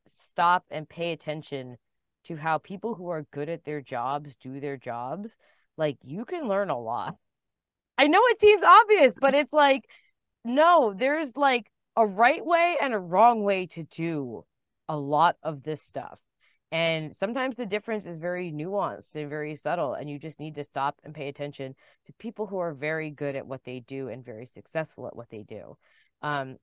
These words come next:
but that kind of all spun off from that stuff with A E W. Um, I've had a lot of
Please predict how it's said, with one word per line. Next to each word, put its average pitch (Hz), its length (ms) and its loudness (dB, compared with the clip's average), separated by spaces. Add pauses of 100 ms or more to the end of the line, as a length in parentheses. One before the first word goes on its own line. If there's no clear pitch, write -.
(160)
but 165 80 -10
that 208 140 2
kind 240 160 -4
of 226 80 -2
all 220 160 0
spun 180 280 -4
off 170 220 -6
from 180 140 -12
that 175 160 -8
stuff 185 160 -10
with 185 80 -8
A 170 180 -6
E 180 40 -8
W. 156 600 -4
Um, 156 480 -6 (640)
I've 156 80 -6
had 156 140 0
a - 20 -2
lot 156 180 -2
of 147 140 -6